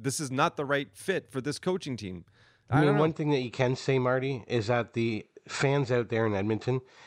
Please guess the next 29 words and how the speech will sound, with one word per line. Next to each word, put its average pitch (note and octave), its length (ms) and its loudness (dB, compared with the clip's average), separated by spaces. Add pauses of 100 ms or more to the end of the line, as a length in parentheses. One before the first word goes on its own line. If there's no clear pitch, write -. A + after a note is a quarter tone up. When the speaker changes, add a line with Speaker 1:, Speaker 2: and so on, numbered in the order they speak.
(140)
Speaker 2:
they C#3+ 100 4
do E3 160 2
deserve A#2+ 380 0
better. G2 340 0
I G#2 100 0
mean, G#2 260 2
they A2 100 2
really B2 260 2
do. G2+ 300 -4 (520)
Um, F2+ 500 2 (200)
you C3 120 2
know, C3+ 100 0
a-, C3+ 80 -4
and, B2+ 340 0
and A#2 220 0
again, F2+ 340 -2 (300)
listen, G#2 320 0
we're G#2 100 2
a G2 60 -2
couple G2+ 260 -2
podcasters G#2+ 800 -2
here G#2+ 220 0
sitting G2 260 -4
around, G2+ 460 2
you G2+ 60 0
know, G2 140 0
shooting F#2+ 320 -4
the F#2+ 60 -4
shit, A2 340 -2